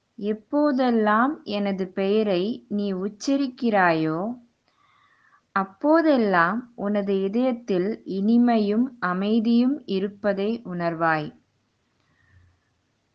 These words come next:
உனது மனதின் மாயத் தோற்றத்தினாலும் சிக்கலினாலும் சில சமயங்களில் எனது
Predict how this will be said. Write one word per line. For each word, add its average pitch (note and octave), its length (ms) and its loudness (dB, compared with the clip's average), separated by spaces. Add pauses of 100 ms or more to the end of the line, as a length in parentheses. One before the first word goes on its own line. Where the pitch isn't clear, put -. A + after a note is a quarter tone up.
(260)
உனது B3+ 420 2
மனதின் A#3 680 2 (300)
மாயத் C4 680 0
தோற்றத்தினாலும் A3 1120 0 (440)
சிக்கலினாலும் A3+ 1300 0 (220)
சில G#3 280 -2
சமயங்களில் G#3 1120 0 (460)
எனது G#3+ 440 2